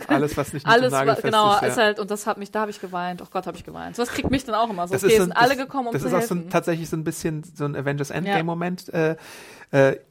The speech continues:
Speaker 1: ja, das ist schon schön.
Speaker 2: Schon schön.
Speaker 1: Ja.
Speaker 2: Ja. Woher haben sie die große Flotte? Das sind keine Flotte.
Speaker 1: <laughs> Genau, die sind nicht organisiert, das
Speaker 2: Das
Speaker 1: sind
Speaker 2: sind
Speaker 1: einfach
Speaker 2: nicht
Speaker 1: irgendwelche
Speaker 2: einfach
Speaker 1: Randoms.
Speaker 2: Leute. <laughs> People.
Speaker 1: Das sind, das sind Leute.
Speaker 2: Ja,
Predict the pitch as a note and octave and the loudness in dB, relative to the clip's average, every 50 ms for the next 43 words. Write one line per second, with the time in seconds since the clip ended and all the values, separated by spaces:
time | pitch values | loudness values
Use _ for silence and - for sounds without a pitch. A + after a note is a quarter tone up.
0 | _ _ - A#2+ A#2+ B2+ B2+ - _ _ _ _ _ _ _ _ _ _ _ - | _ _ -10 -6 -6 -6 -6 -8 _ _ _ _ _ _ _ _ _ _ _ -12
1 | C#3 B2+ - B2+ - - - - - A2+ A2 - - - A3+ C#4 D#4 - - F#3+ | -10 -6 -2 -2 -2 -2 -4 -10 -14 -14 -14 -12 -8 -4 -4 -4 -4 -4 -6 -4
2 | E3+ E3 E3 E3 F3 - A#2+ A2+ - - - - _ _ _ _ _ _ _ _ | -4 -4 -6 -6 -6 -6 -6 -6 -6 -8 -16 -20 _ _ _ _ _ _ _ _
3 | - G3 F#3 F3+ - _ - F#3 G3+ B3+ C4 B3 C4 C4 A#3 A3+ A3+ A3+ A#3+ B3 | -8 -4 -4 -4 -6 _ -4 2 4 4 6 6 4 2 0 -2 -4 -2 -2 -2
4 | A#3 A#3+ A3+ - A#3+ - D#3 D3 - - - - - - - - - - - - | -2 -4 -4 -4 -4 -4 -4 -8 -6 -6 -8 -8 -6 -6 -8 -8 -8 -12 -12 -10
5 | - - - - - - F3 - D3+ D3 D3 D3+ D3+ F3 - - C3+ D3 D#3 C#3 | -6 -6 -6 -4 -4 -4 -2 0 2 2 2 2 4 2 0 0 0 0 0 2
6 | C3 C3 C3 B2+ C#3+ C#3+ - A#3+ A#3 D#3 F3 E3 F3+ - G#3 - F#3+ F3+ B3 G3 | 2 0 0 -2 -4 -4 -2 0 2 2 4 4 4 4 4 4 4 4 4 6
7 | F#3 E3+ F3 G3+ A3+ A3 A#3+ D4+ F4 - C4+ A3 - - - D4 - - D4 C#4+ | 6 6 6 6 4 6 6 4 4 4 2 0 0 0 -2 -4 -2 -2 0 0
8 | B3+ - G#4 A4+ G#4 - A#3 A#3+ - - G#3+ F#3 F3 - E3 D3+ C#3+ E3+ E3+ F3+ | 2 4 2 2 2 2 2 2 4 4 4 2 2 2 0 0 0 0 -4 -2
9 | F#3 D3+ E3 F3 G#3 D4+ D4+ - D3 C3 | 0 0 2 4 4 4 4 4 4 2